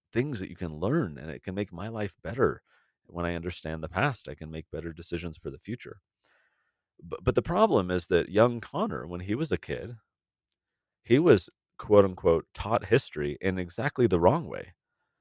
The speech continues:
right? It, it wasn't anything like what I do now. What do I do now? I, I read stories, you know, biographies,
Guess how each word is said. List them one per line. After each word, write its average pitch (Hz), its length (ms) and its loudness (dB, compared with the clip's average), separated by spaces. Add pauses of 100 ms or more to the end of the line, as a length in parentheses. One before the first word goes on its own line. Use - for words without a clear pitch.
(640)
right? 85 260 4
It, 98 300 6
it 92 120 6
wasn't 113 640 8 (960)
anything 87 800 0
like 90 320 2
what 85 280 6 (380)
I 95 160 -4
do 95 220 -4
now. 95 200 0
What 95 120 4
do 131 100 6
I 135 60 6
do 113 160 2
now? 98 280 0
I, 110 300 -4
I 104 120 -6
read 113 460 2 (140)
stories, - 880 -6 (1120)
you 87 140 -10
know, 80 240 -10
biographies, 98 1120 -4